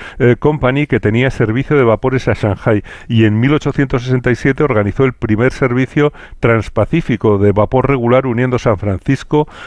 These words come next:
Hong Kong y Yokohama, y amplió el servicio que tenía con Shanghai. Y en esos barcos, pues, llegaron muchos inmigrantes japoneses y chinos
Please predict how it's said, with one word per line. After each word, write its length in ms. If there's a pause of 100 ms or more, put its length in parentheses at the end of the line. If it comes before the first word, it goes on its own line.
(100)
Hong 280
Kong 400
y 280
Yokohama, 680 (280)
y 220
amplió 540
el 80
servicio 580
que 140
tenía 260
con 140
Shanghai. 480 (260)
Y 220
en 100
esos 220
barcos, 340
pues, 160
llegaron 320
muchos 320
inmigrantes 520
japoneses 600
y 80
chinos 420